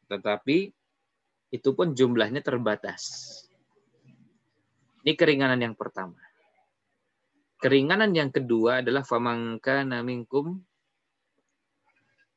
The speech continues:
مَرِيضًا أَوْ عَلَى سَفَرٍ. Jadi keringanan yang kedua adalah bagi yang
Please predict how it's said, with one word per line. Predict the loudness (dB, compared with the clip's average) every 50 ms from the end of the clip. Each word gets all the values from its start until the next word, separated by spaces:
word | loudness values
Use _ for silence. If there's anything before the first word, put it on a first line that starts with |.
| _ _ _ _ _ _ _ _ _ _ _ _ _ _ _ _ _ _ _ _ _ _ _ _ -8 -4
مَرِيضًا | -2 0 2 2 2 2 2 2 4 6 6 4 4 2 -2 0
أَوْ | 4 4 4 4 2
عَلَى | 0 0 0 0 0 -2 -2 -4
سَفَرٍ. | -6 -2 -2 -2 -2 -2 -4 -4 -4 -4 -8 -10 -16 _ _ _ _ _ _ _ _ _ _ _ _ _ _ -8 -6
Jadi | -4 -4 0
keringanan | 2 2 2 4 2 2 2 0
yang | 0
kedua | -2 0 0 2 4 4 4 4
adalah | 2 2 2 2 0 -2 _ _ _ _ _ _ _ _ _ _ _ _ _ _
bagi | 0 4 4 4 4 4 2 0 2 4 4
yang | 4 4 2 -2 -10 -12